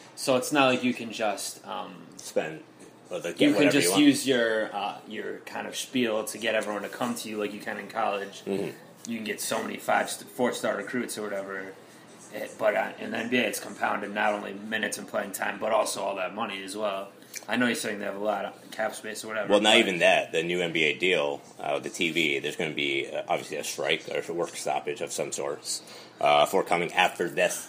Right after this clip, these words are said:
Speaker 2: next season, right? Um,
Speaker 1: I mean, uh, uh, this is
Speaker 2: and the cap
Speaker 1: crossing
Speaker 2: space is gonna blow up.
Speaker 1: This is crossing sports now, but
Speaker 2: Yeah.
Speaker 1: I guess to make a little parallel, Pete Carroll did in the,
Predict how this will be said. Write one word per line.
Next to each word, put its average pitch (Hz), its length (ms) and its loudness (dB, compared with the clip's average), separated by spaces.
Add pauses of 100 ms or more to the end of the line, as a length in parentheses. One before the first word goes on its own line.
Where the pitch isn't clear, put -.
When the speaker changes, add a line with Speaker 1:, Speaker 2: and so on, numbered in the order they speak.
Speaker 2:
next 95 260 2
season, 69 360 -8
right? 76 240 2 (140)
Um, 80 360 4
Speaker 1:
I - 20 -2
mean, 170 280 0 (280)
uh, 151 340 2 (240)
uh, 135 200 4
this 123 160 2
is 107 140 -6
Speaker 2:
and - 140 8
the 123 40 8
cap 127 240 8
Speaker 1:
crossing 104 100 -6
Speaker 2:
space 120 260 2
is 104 120 -6
gonna 95 260 0 (100)
blow 92 220 4
up. 92 180 4
Speaker 1:
This 190 120 -2
is - 40 -2
crossing 160 400 8
sports 131 460 4
now, 104 180 -2
but 98 460 -2
Speaker 2:
Yeah. - 160 0
Speaker 1:
I 131 80 4
guess 139 300 2
to 117 60 -6
make 117 200 0
a 104 60 -4
little 123 260 4
parallel, 104 760 0 (120)
Pete 117 260 -4
Carroll 120 440 4
did 101 380 -8
in 107 140 -10
the, 95 160 -10